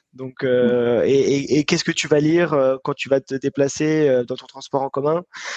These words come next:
Speaker 1: Euh, est-ce que c'est du coup, euh, le pavé de trois mille pages, euh, dictionnaire, ou est-ce que c'est, euh, la nouvelle que tu peux lire, euh, debout, euh, dans le métro ?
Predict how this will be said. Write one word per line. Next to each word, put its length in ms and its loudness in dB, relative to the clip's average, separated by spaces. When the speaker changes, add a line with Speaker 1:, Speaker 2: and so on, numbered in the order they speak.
Speaker 1:
Euh, 460 2
est-ce 200 -2
que 100 -2
c'est 220 -4
du 140 -14
coup, 320 -6
euh, 240 0
le 140 0
pavé 240 2
de 40 -4
trois 200 -2
mille 180 -4
pages, 400 2
euh, 240 -2
dictionnaire, 600 -2
ou 80 -4
est-ce 120 -4
que 120 -8
c'est, 400 2
euh, 20 0
la 140 2
nouvelle 320 0
que 120 -14
tu 140 -6
peux 140 -2
lire, 360 2
euh, 140 0
debout, 600 -4
euh, 120 0
dans 140 2
le 60 -6
métro ? 260 -10